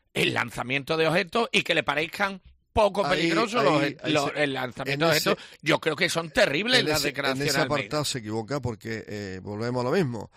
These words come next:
Speaker 2: Dentro de todo lo que tenemos hay cosas buenas, malas y tal, en la sevillanía, en los derbis, en todo.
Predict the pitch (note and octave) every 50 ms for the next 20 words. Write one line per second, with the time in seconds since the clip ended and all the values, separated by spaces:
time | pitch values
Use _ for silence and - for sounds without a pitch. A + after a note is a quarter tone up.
0 | - - - - _ _ - G#2 A#2+ B2+ C3 B2 B2+ C3+ C3+ C3+ C3+ A2+ C3+ C#3
1 | C3+ C#3 C#3 C3+ B2 C3+ - D#3 E3 F3 F3+ F#3 F#3 G3+ F#3+ C#3+ A2+ - A#2+ G2+
2 | - B2+ A2+ A#2 C#3+ D3+ D3 C#3 C3+ C3 C#3 D3 D3+ C#3+ C#3+ C#3+ - F3 F3+ F#3+
3 | D#3+ B2 B2+ B2 A#2 G#2+ - G#2+ F#2 G2 G2+ G#2+ A#2+ D3+ E3+ F3+ E3+ E3 E3 E3
4 | E3 C#3+ A2+ A2+ G2+ G2+ F#2+ A2+ C#3+ D#3 D#3+ D3 C#3+ D3 D3 - - A#2+ A#2 A2
5 | - D3+ D3+ D3+ D3+ D3+ D#3